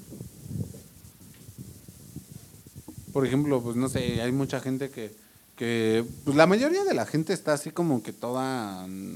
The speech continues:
toda estresada, men. Y entonces, pues, obviamente,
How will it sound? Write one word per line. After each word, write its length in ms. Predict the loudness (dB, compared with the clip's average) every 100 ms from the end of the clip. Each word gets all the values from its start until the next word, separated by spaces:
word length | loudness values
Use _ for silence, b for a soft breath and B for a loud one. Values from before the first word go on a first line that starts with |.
| -12 -14 -16 -18 2
toda 260 | 10 12 12
estresada, 540 | 12 10 12 12 12
men. 300 | 12 10 8 4
Y 80 | 8
entonces, 540 | 8 10 10 10 8 8
pues, 260 | 2 6
obviamente, 720 | 10 10 10 8 6 6 4